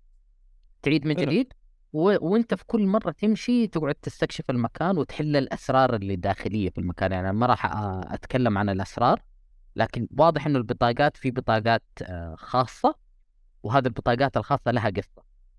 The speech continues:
Speaker 1: فأنت امشي معاها. آه، بصراحة لعبة جميلة، أنصح كثير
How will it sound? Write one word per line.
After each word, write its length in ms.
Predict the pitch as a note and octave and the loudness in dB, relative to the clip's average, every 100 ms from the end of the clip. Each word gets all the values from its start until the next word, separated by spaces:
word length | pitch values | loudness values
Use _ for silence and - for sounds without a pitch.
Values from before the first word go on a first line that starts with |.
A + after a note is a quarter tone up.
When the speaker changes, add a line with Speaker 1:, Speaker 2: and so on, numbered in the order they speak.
| - | -4
Speaker 1:
فأنت 520 | D3 - C#3+ B2 A2+ | -4 0 2 2 2
امشي 220 | B2+ - F#2 | -2 -4 -4
معاها. 460 | E2 F2+ F2 E2+ - _ _ _ _ - | -2 -2 -2 -4 -8 _ _ _ _ -6
آه، 120 | G#2+ | -4
بصراحة 380 | F#2+ - C#3 C3 | -2 0 2 2
لعبة 240 | C3+ B2 | 2 0
جميلة، 440 | G#2 G#2+ B2+ D3+ A#2+ | 0 0 2 2 2
أنصح 440 | C3 G#2+ - - - | 2 -2 -4 -10 -18
كثير 460 | - A#2+ G2+ - | -6 -2 -2 -4